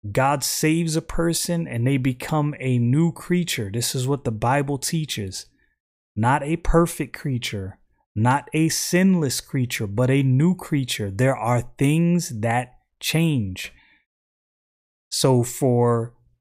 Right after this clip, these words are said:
when I run into people, like I said, that, that have made professions and there is zero evidence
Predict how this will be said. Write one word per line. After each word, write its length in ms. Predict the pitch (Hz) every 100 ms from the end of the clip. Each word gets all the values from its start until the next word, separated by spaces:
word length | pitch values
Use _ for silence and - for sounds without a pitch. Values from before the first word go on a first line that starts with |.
| _ _ _ -
when 220 | 123 120
I 120 | 147
run 260 | 160 156 147
into 180 | 139 135
people, 420 | - 135 139 147
like 200 | 131 123
I 80 | 120
said, 460 | - 151 131 113
that, 320 | 113 110 - -
that 160 | 123 113
have 180 | 113
made 300 | 113 131 139
professions 840 | - 120 - 139 131 - 151 151 - -
and 240 | 123 113
there 280 | 131 131 - -
is 540 | 120 113 110 101 - _ _ _ _ _ _ 95
zero 720 | 90 92 98 156 196 202 196
evidence 760 | 185 202 208 214 190 - -